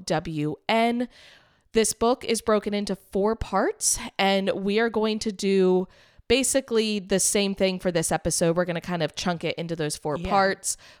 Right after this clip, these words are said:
Speaker 1: Part one is essence. Part two is explore. Part three is eliminate. And part four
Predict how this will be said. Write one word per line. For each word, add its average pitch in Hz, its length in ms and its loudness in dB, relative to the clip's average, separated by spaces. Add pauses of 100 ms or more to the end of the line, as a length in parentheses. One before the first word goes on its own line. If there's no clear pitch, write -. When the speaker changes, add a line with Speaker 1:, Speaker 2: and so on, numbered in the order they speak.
Speaker 1:
Part 220 340 0
one 202 320 2
is 170 420 -2 (100)
essence. 285 640 -4 (120)
Part - 300 -2
two 190 480 0
is 180 140 -6
explore. 196 920 -4 (260)
Part - 280 0
three 196 260 0 (120)
is 165 320 -2
eliminate. 269 600 -2
And 180 160 -6
part - 320 -4
four 160 360 -2